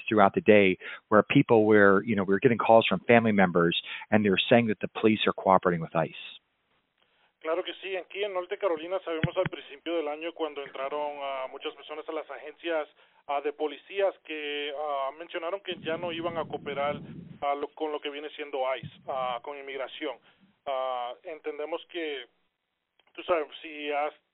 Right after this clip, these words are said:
Speaker 2: si te paran por algo, ticket de no licencia o algo así, antes podían, este, tú sabes, ponerte un aguante de inmigración. Ah, sabemos que muchas agencias no lo está haciendo. Ahora, sí, después de la, del programa de radio que tuvimos la semana pasada,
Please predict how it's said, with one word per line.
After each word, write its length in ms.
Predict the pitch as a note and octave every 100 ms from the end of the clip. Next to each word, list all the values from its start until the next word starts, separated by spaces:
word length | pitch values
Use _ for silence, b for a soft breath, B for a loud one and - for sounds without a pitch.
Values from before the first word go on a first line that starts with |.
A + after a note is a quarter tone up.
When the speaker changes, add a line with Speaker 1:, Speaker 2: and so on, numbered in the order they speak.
| _ _ _ _
Speaker 2:
si 80 | _
te 100 | D#3+
paran 280 | D3+ E3+ E3+
por 160 | E3
algo, 400 | D#3 D#3 D#3+ D#3+
ticket 260 | D#3 D#3 D3+
de 360 | D3 D#3 E3 D3+
no 100 | D3
licencia 340 | C#3+ D3+ D#3
o 60 | D3+
algo 180 | D3+ C#3+
así, 340 | - D3 E3 b b b
antes 340 | - D3+ E3 D#3+
podían, 500 | E3 C#3+ C#3+ D3 D3+
este, 340 | D3+ - D3 C#3+
tú 120 | D3
sabes, 200 | D#3 C#3
ponerte 360 | C#3 C3 B2+
un 100 | C#3+
aguante 320 | C3+ B2 B2 B2+
de 60 |
inmigración. 520 | B2 A#2 A#2 - E3 A#2+ b b b C3+
Ah, 120 | C3
sabemos 360 | D3 C3 D3+ -
que 80 |
muchas 280 | D#3+ D#3+ -
agencias 380 | F3+ E3+ E3+ F3
no 140 | E3+
lo 80 | E3+
está 180 | D#3+ D#3
haciendo. 460 | - F#3 F3+ B2 - _ _ -
Ahora, 420 | C#3+ F3 D3 G2 _ _ _ _
sí, 240 | D3+ F3
después 380 | G3 F3+ - E3
de 100 | G3
la, 120 | G3 F#3+ _
del 120 | E3+ E3
programa 420 | E3 D#3 D3+ F3+
de 120 | F#3
radio 300 | D#3 D#3+ F3+
que 80 | F3
tuvimos 380 | D3 C#3+ E3 F3
la 100 | E3
semana 300 | D3 C#3 D3
pasada, 600 | D#3+ - G3+ G3 D#3+ -